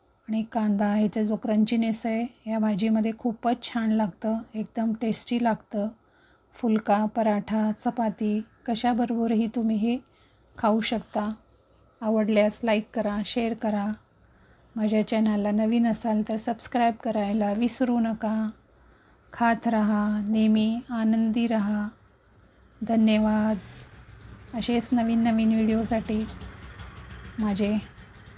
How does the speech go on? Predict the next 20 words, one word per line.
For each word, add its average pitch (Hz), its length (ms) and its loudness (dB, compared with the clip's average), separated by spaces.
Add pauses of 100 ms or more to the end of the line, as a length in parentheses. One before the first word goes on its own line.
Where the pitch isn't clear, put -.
(680)
व्हिडिओज 226 520 0
बघत 220 360 0
रहा. 214 360 2 (880)
वॉव, 214 460 2 (1200)
मी 214 240 4
ते 214 100 4
फुलका 226 440 2
बनवला 214 400 2
आहे. 214 320 0
तुम्ही 220 460 -2
चपाती, 214 720 -2 (320)
पराठा 214 460 0 (160)
कशाबरोबरही 220 840 0
ही 220 180 0
भाजी 214 400 -2 (360)
खाऊ 220 160 -2
शकता. 208 460 -6 (640)
खूपच 254 440 -4
छान 220 300 0
झालेली 214 400 0